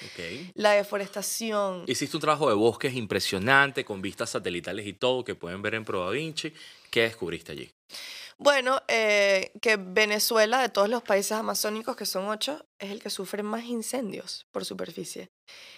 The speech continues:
Speaker 2: Y el fuego es una herramienta que usan los humanos para deforestar.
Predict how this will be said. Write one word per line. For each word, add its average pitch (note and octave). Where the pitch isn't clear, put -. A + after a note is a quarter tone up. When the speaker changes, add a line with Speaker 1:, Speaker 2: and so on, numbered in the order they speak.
Speaker 2:
Y G#3
el G3+
fuego C#4
es C#4+
una F#3
herramienta F#3+
que F3+
usan F3
los G3+
humanos G#3+
para -
deforestar. D#3+